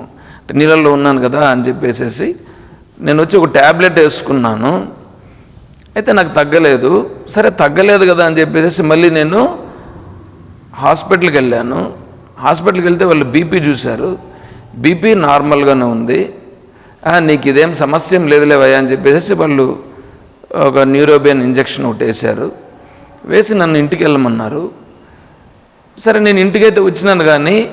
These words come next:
నాకేం తేడా కనిపించట్లేదు, మ్, అందని అన్నాడు. సరే, నీకు ఏమేం మందులు ఇచ్చారు, ఏం చేశారు అని చెప్పి అడిగాను. అడిగితే చెప్పాడు అతను,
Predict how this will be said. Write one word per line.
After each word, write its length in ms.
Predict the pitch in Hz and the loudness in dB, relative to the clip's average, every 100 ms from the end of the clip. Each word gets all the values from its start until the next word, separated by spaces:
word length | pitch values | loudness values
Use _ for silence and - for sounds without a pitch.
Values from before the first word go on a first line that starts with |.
| - - - | -14 -20 -20
నాకేం 500 | - 175 180 156 196 | -12 -4 -4 0 0
తేడా 440 | 196 135 131 175 220 | 0 0 0 2 2
కనిపించట్లేదు, 1000 | 190 160 143 - 120 113 107 104 - - - - - - - - - - _ - _ _ - - - - - 196 | 2 0 -2 -4 -8 -6 -8 -6 -8 -8 -16 -20 -20 -20 -20 -20 -20 -20 _ -20 _ _ -20 -20 -20 -20 -16 -6
మ్, 880 | 185 180 160 151 143 139 151 156 139 - - | -4 -2 -2 -4 -4 -6 -8 -10 -14 -16 -4
అందని 320 | 185 196 175 | 0 2 0
అన్నాడు. 640 | 139 95 92 - - - | -2 -4 -10 -14 -18 -8
సరే, 180 | - 220 | 0 2
నీకు 200 | 190 156 | 2 0
ఏమేం 460 | 151 180 202 240 196 | 2 4 4 2 2
మందులు 260 | 175 170 | 0 0
ఇచ్చారు, 340 | 156 - 143 190 | -2 0 0 2
ఏం 260 | 170 170 | 2 2
చేశారు 680 | 190 180 - 143 160 214 - - | 2 0 0 0 2 0 -2 -4
అని 120 | 165 | -2
చెప్పి 180 | 170 - | -2 -2
అడిగాను. 340 | 120 104 82 67 - - - - - - - - - - _ _ _ - | -4 -4 -10 -14 -20 -20 -20 -20 -20 -20 -20 -20 -20 -20 _ _ _ -12
అడిగితే 380 | 151 175 180 185 139 143 156 165 160 - - - - - 208 | -6 -2 0 2 2 2 2 0 -2 -6 -16 -20 -20 -6 -4
చెప్పాడు 280 | 180 208 - | 0 0 0
అతను, 260 | - 110 | -2 -12